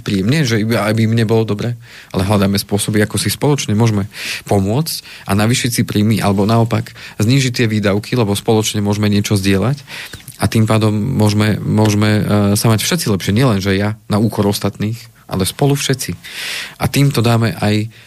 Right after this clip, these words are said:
návod k tomu, aj možno ostatným, že aha, veď dá sa takto fungovať. Dá sa takto navzájom si pomôcť. Čo len, že urobím niekomu nákup, čo len drobnosťami, ale postupne sa to môže rozvinúť do naozajstnej spolupráce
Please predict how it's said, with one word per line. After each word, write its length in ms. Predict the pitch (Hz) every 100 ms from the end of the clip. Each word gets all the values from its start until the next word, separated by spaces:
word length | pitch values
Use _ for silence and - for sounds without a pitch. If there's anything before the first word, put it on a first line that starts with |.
| - _
návod 640 | 113 151 143 123 123 -
k 60 | -
tomu, 400 | - 120 120 127 -
aj 160 | 104
možno 320 | 110 110 104 104
ostatným, 560 | - 110 110 117 117
že 160 | 107 104
aha, 320 | 107 120 139 143 -
veď 160 | 110 110
dá 120 | 120 123
sa 160 | 110
takto 240 | 117 120 120
fungovať. 480 | 127 127 117 - - - - -
Dá 160 | 117
sa 320 | 123 120 117
takto 320 | 117 117 113 117
navzájom 400 | 117 113 117 117
si 80 |
pomôcť. 400 | 120 143 107 98
Čo 160 | - 107
len, 240 | 110 107 104 - - 117
že 160 | 104 - -
urobím 320 | 110 110 107
niekomu 320 | 107 104 107
nákup, 400 | 107 127 147 98 87 - _ - -
čo 160 | 107 101
len 320 | 98 101 - _ -
drobnosťami, 880 | - 107 120 135 147 139 - 151 101
ale 160 | 98 101
postupne 480 | 123 113 131 127
sa 80 | 120
to 160 | 120 117
môže 160 | 117
rozvinúť 460 | 117 117 117 113 110
do 100 | 110 107 - - -
naozajstnej 480 | 127 127 120 117 110
spolupráce 1500 | - - 143 127 127 123 - _ - 113 110 101 - 113 143